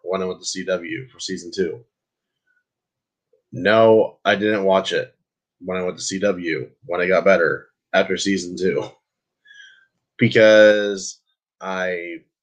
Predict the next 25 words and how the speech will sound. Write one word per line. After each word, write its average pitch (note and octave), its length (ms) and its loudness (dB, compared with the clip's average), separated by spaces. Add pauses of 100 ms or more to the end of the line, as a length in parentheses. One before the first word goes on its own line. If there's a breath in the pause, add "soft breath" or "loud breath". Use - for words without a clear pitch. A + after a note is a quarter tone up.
was - 580 -14 (260)
thoroughly A2+ 400 6
not A2+ 200 4
interested A#2 580 2
in A2+ 260 -2
C A#2 220 -2
B A2+ 120 -2
S A#2 220 2
having A#2 260 2
it A#2+ 160 0 (160)
during A#2 280 -2
season A#2 360 -2
one. - 380 -6 (760 soft breath)
Uh, E2+ 440 -2 (720 loud breath)
<clears throat> - 720 -14
I F#2+ 120 4
watched G2 420 4
the - 100 -4
first - 720 -4
three F2 360 0
episodes B2+ 680 4
and G2 260 0
I F2+ 100 -4
was F#2 200 -4
done. - 180 -8